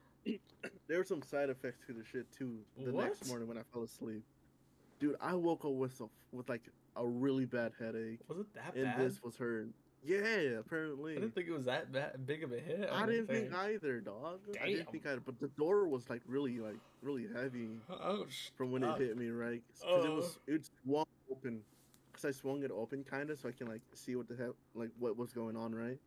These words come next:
Speaker 2: Right.
Speaker 1: I swung it open a little bit, and it, and it came back hitting me a little harder, right? 'Cause of, like, the fucking physics of it.
Speaker 2: Mm-hmm.
Speaker 1: And I just woke up with, like, a really bad headache, and then I fell asleep again, and I was fine in, like, the next couple hours.
Speaker 2: Damn, dude.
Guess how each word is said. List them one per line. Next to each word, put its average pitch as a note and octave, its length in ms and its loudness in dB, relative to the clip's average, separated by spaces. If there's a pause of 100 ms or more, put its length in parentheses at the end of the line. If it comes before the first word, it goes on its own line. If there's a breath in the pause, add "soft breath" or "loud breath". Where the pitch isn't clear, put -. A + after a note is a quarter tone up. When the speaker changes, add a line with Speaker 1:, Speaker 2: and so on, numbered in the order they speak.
Speaker 2:
Right. A2 300 -6 (800)
Speaker 1:
I - 20 -14 (140)
swung C#3 140 0
it A#2+ 80 2
open A#2+ 200 0
a A#2 40 0
little A2 160 0
bit, G#2+ 140 0
and A2+ 120 0
it, - 140 -4 (100)
and A#2 80 -2
it G#2+ 80 -2
came B2 180 -4
back A2+ 240 0
hitting A2+ 200 -2
me A2 80 -2
a - 20 -2
little A2 200 -2
harder, A2 300 0
right? A2+ 200 0
'Cause - 140 -16
of, A2+ 40 -6
like, A2 180 -4
the A2 120 -6
fucking A2 520 -8 (280)
physics A#2 420 0
of G#2+ 160 -2
it. A2+ 140 -4 (320)
Speaker 2:
Mm-hmm. B2 220 -14 (540)
Speaker 1:
And B2 280 2 (280)
I F3+ 80 2
just D#3 220 -6
woke B2+ 180 4
up A#2+ 80 4
with, B2+ 120 2
like, A#2 180 -2
a A#2+ 60 -2
really B2 240 2
bad A2 320 -2
headache, A2+ 340 0
and - 100 -6
then A2+ 80 -4
I A2+ 60 -6
fell A2+ 220 -4
asleep A2 320 -8
again, A2 300 -4
and A2 120 -4
I - 20 -4
was A2 140 -8
fine A2 260 -8
in, A2 240 -6
like, A2 220 -8
the A#2 100 -6
next A2 280 -8
couple G#2+ 240 -6
hours. A2+ 480 -6 (500)
Speaker 2:
Damn, A2 340 -12
dude. B2+ 160 -12